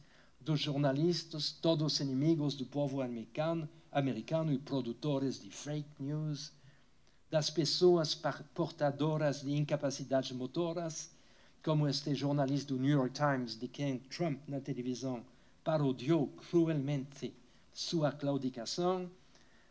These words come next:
dos heróis e antigos prisioneiros de guerra, como o senador republicano John McCain, que está morrendo agora,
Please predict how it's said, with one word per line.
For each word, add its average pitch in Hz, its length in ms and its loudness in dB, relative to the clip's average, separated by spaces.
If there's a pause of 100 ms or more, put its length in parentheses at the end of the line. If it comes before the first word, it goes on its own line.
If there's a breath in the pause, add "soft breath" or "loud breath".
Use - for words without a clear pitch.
(120)
dos 175 260 4
heróis 175 480 6
e 160 60 -2
antigos 151 520 0
prisioneiros 143 800 -2
de 123 100 -8
guerra, 131 460 -2
como 131 260 -2
o 123 60 -2
senador 131 500 -2
republicano 123 840 -6
John 131 200 -6
McCain, 147 600 -8 (640 soft breath)
que 120 80 -12
está 127 200 -6
morrendo 113 480 -8
agora, 147 480 -6